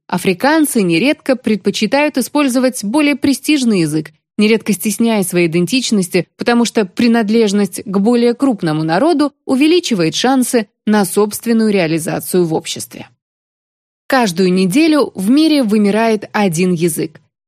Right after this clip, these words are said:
Это мнение частенько повторяют наиболее убежденные пессимисты среди ученых. В том числе и по этой причине количество языков в Африке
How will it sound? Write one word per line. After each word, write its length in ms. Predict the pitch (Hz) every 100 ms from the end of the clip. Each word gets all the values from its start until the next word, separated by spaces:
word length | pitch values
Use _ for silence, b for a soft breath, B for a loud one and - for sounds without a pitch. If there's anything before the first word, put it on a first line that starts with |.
| _
Это 240 | 254 247 226
мнение 360 | 247 302 254
частенько 480 | 202 208 - 226 196
повторяют 500 | 226 - 202 254 240
наиболее 540 | 202 185 190 233 214 -
убежденные 760 | - 196 208 180 240 220 214
пессимисты 600 | 185 196 196 180 180 -
среди 340 | 175 202 180 170
ученых. 540 | 165 180 147 123 - _ _ _ _ _ _
В 60 | -
том 180 | 339 349
числе 460 | 269 240 190 240
и 160 | - 262
по 220 | 311 277
этой 280 | 180 156 165
причине 580 | 165 170 240 269 226 151
количество 600 | 175 180 214 208 175 185
языков 640 | 180 165 180 240 214 -
в 220 | 196 160 226
Африке 560 | 269 208 190 190 160